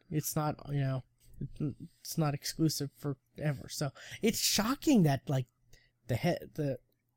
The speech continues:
the, you know, the, well, I guess vice president of Microsoft, you know, um, it, it's surprising he said that.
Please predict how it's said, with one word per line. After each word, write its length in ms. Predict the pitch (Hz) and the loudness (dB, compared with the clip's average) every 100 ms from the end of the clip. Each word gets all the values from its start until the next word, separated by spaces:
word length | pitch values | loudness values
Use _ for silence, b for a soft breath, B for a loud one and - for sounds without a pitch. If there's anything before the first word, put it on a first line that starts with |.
| _ | _
the, 100 | - _ | -14 _
you 220 | 175 151 143 | -6 -2 0
know, 140 | 131 | -2
the, 300 | 131 131 131 - _ _ - | -4 -4 -6 -8 _ _ -4
well, 160 | 151 139 | 0 2
I 60 | |
guess 220 | 143 135 | 2 0
vice 280 | - 147 151 | 0 0 0
president 560 | - 151 135 135 131 131 - _ - | -2 -2 -2 -2 -4 -4 -8 _ -4
of 180 | 131 135 - _ _ | -4 -4 -10 _ _
Microsoft, 760 | 151 143 139 - 147 139 127 - _ _ _ - | 2 2 0 -2 0 -2 -4 -12 _ _ _ -2
you 120 | 151 | 0
know, 260 | 135 131 113 | 0 -2 -4
um, 140 | 143 | -6
it, 160 | 151 156 _ | -4 -6 _
it's 180 | - 165 | -2 0
surprising 440 | - - 240 202 123 | 0 6 8 8 4
he 280 | 127 208 | 4 6
said 300 | 220 - 131 | 6 4 0
that. 240 | 123 110 | -2 -4